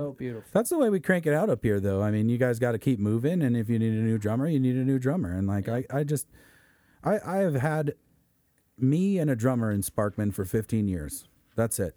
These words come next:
Speaker 1: And then everything else has been so pliable. Sometimes I've, I've had up to, like, seven members in my
Speaker 2: It's
Speaker 1: band.
Speaker 2: just you and Wesley.
Speaker 1: Yeah. Yeah. And then, uh, but th-, there was a time, though, there was, like, seven of us.
Speaker 2: Really?
Speaker 1: And then, yeah, we cranked out, like, three songs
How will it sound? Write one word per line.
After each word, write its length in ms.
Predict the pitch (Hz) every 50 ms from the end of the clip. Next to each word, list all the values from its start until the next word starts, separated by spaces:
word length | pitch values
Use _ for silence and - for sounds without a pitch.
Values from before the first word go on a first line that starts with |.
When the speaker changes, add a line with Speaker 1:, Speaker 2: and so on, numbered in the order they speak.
| _ -
Speaker 1:
And 160 | - 113 107 110
then 220 | 113 113 110 123 -
everything 520 | 123 135 139 175 180 151 - 175 160 147
else 200 | 127 113 107 -
has 80 | 107 98
been 180 | 92 107 101 92
so 180 | - 117 113
pliable. 600 | 107 - 120 107 104 95 90 85 87 85 87 90 - -
Sometimes 440 | - - 202 220 - 285 285 190
I've, 100 | 135 127
I've 220 | 131 151 156 196 247
had 180 | 311 302 254
up 140 | 147 139 127
to, 100 | - 135
like, 140 | 127 127 113
seven 340 | - - 180 190 190 202 196
members 380 | 202 240 233 120 98 92 87
in 80 | 95 92
my 100 | 90 90
Speaker 2:
It's 80 | 87 87
Speaker 1:
band. 120 | 87 82
Speaker 2:
just 100 | 85 85
you 100 | - 160 151
and 100 | 147 151
Wesley. 400 | 151 151 151 - - 117 117 117 - _ _ _ _ -
Speaker 1:
Yeah. 200 | - - 117 104 101 - _ _ _ _ _ _ _ _ -
Yeah. 240 | 127 123 131 139 143 151 147 _ _ _ -
And 160 | 135 135 147
then, 100 | 143 143
uh, 80 | 139 139
but 220 | 147 160 139 131
th-, 240 | 147 143 139 139 123 123
there 240 | 131 139 147 147 147
was 120 | 143 135
a 80 | 143 139
time, 300 | - - 165 160 147 127 110
though, 140 | 107 104
there 140 | 101 104 104
was, 100 | 104 98
like, 160 | 101 98 90
seven 320 | - - 151 139 113 104 95
of 100 | 85 85
us. 300 | 107 139 - - - - _ _ _ _ _ _ _ _ _ _ _ _ _ _ _ _ _ _ _
Speaker 2:
Really? 240 | - 98 101 135 131 139
Speaker 1:
And 160 | 139 151 156
then, 240 | 151 143 147 135 131 - _ - -
yeah, 260 | 160 170 220 202 -
we 100 | 123 135
cranked 240 | - - 160 147 156
out, 100 | 151 139
like, 140 | 135 123 -
three 180 | - 135 131
songs 480 | 135 - 131 120 117 120 135 139 - -